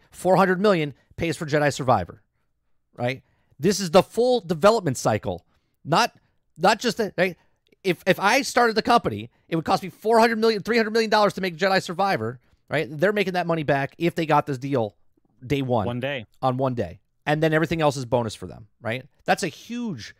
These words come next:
Speaker 1: lift off their shoulders, right? Because now they're like, "Oh."
Speaker 2: For, for, for an independent developer,
Speaker 1: It was huge for an
Speaker 2: yes.
Speaker 1: independent developer.
Speaker 2: Huge.
Speaker 1: Right? That five million
Speaker 2: Huge.
Speaker 1: for Blood Runners, they probably didn't think they were gonna sell that many copies. Now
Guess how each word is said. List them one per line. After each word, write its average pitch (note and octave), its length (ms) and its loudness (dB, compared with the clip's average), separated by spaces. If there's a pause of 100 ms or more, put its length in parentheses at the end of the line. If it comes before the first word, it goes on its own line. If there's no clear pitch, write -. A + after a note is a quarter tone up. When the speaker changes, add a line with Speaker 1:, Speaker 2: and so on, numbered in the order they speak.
(240)
Speaker 1:
lift A#2+ 500 -2 (220)
off C3 180 0
their A#2 160 -6
shoulders, F#2 500 -6
right? A#2 220 -2
Because C#3 260 -4
now D3 140 2
they're D3+ 80 2
like, C#3 220 0
"Oh." C4 160 0
Speaker 2:
For, F3+ 200 -4 (240)
for, E3 180 -6 (100)
for C#3+ 180 -10
an C3 60 -8
independent B2+ 560 -10
developer, A#2 640 -12
Speaker 1:
It E3 60 -2
was C#3 100 -4
huge D#4+ 320 0
for F3 140 0
an - 20 -4
Speaker 2:
yes. C3+ 60 -4
Speaker 1:
independent A#2+ 240 -6
developer. F#2 420 -6 (720)
Speaker 2:
Huge. G#2 440 -14 (320)
Speaker 1:
Right? G#3 160 2
That G#3+ 140 4
five A3 300 2
million F3+ 280 0
Speaker 2:
Huge. - 60 -12
Speaker 1:
for F3 80 0
Blood C#3+ 260 0
Runners, A3+ 420 -6 (180)
they - 80 -8
probably G3+ 380 -2 (460)
didn't A#3+ 220 -4
think B3+ 80 -8
they A#3 80 -6
were A3 60 -4
gonna G#3+ 100 -2
sell B3+ 180 0
that B3 120 0
many D#3 100 -4
copies. C3+ 340 -2
Now F#3 340 0